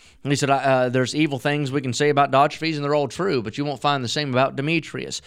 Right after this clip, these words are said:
He must have been a humble man. He must have been a kind man. He must have been a compassionate man. He must have been a long-suffering man. He must have been a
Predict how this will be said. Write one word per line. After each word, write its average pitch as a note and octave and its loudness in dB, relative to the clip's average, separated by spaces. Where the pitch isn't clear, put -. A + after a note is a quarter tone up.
He B2 2
must B2+ 0
have B2+ -4
been C#3 0
a C3 0
humble E3 0
man. A2+ -2
He G#2 -4
must C3+ -2
have B2+ -4
been C3+ -2
a C#3+ -4
kind D#3 0
man. A2+ -2
He G#2 -4
must C3 -2
have B2 -10
been C#3 -4
a C#3 -4
compassionate C#3+ 0
man. A2 -4
He G#2 -4
must C3 -2
have B2+ -10
been C3 -4
a C3+ -2
long-suffering C#3 -2
man. A2+ -4
He G#2 -6
must C3 -2
have C3 -6
been C#3 -2
a C#3 0